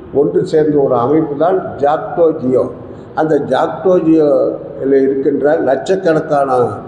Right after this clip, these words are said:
எம்ப்ளாயீஸ், ஊழியர்கள் இன்றைக்கு ஸ்ட்ரைக் செய்கிறார்கள், "எங்களுக்கு பென்ஷன் வேண்டும்" என்று. அரசாங்கம் முடங்கி போய்விட்டது. Government machinery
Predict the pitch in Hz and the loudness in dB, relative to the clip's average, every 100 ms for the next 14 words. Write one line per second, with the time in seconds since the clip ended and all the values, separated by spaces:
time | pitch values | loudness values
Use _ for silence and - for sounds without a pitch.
0 | - - - - - - 123 147 156 175 | -14 -16 -18 -20 -20 -4 0 0 2 2
1 | 143 - - - - - - - 156 185 | 2 -2 -8 -10 -14 -16 -16 -2 2 2
2 | 170 156 135 185 156 143 135 139 180 - | 2 2 0 0 0 0 0 0 0 -4
3 | - 147 202 190 - 156 139 131 131 143 | -2 0 0 0 0 0 2 2 2 0
4 | 196 - 135 147 139 151 - 139 139 - | -2 0 0 2 2 0 -2 0 0 0
5 | 147 127 127 123 113 104 - - - - | 0 0 0 0 -2 -2 -6 -14 -16 -18
6 | - - - - - - 127 175 175 185 | -20 -20 -20 -20 -14 -4 0 0 0 0
7 | 170 160 175 127 139 185 185 - 160 147 | 0 0 0 0 2 2 2 2 2 2
8 | 131 139 104 - - - 113 147 170 175 | 2 0 0 -4 -8 -6 -2 0 2 0
9 | 170 147 135 131 - 156 156 | 0 0 2 2 2 2 2